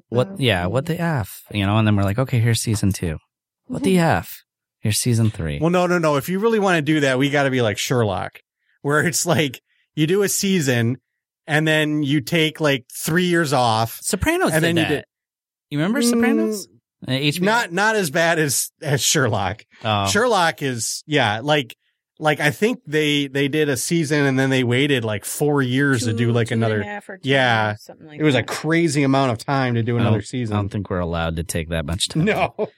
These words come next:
Speaker 1: I actually le-, enjoy doing the show. The break is kinda nice, though, Jimmy. You do the show all the time.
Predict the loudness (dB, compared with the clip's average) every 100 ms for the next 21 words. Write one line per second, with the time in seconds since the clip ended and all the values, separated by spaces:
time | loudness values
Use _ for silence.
0 | -6 -2 -2 0 0 2 0 0 0 2
1 | 2 0 0 2 2 0 0 -2 0 -2
2 | 0 0 2 2 0 -2 -6 -8 -6 -2
3 | 0 2 2 0 2 2 4 2 0 -2
4 | -6 -6